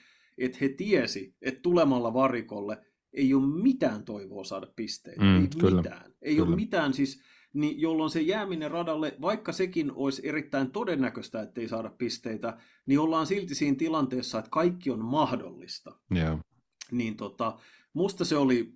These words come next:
Speaker 1: se oli virhe, ja se oli semmonen, että, että hei, yrittäkää nyt edes. Että haluatteko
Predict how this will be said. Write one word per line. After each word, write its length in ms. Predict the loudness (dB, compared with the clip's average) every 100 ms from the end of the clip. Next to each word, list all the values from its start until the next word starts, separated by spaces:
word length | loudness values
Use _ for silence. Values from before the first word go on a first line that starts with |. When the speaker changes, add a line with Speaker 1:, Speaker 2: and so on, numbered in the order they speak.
| -14
Speaker 1:
se 160 | 0
oli 200 | 4 4
virhe, 520 | 4 0 -2 -8 -8 -10 _ _
ja 140 | -2
se 120 | 2
oli 180 | 4 4
semmonen, 420 | 4 2 0 -4
että, 380 | -6 -8 -6 -6
että 220 | -6 -2 2
hei, 180 | 2
yrittäkää 680 | 2 0 0 -2 -12 -10 -10
nyt 180 | -10 -6
edes. 360 | -4 -4 -4 -8
Että 180 | -4 0
haluatteko 400 | 2 2 -2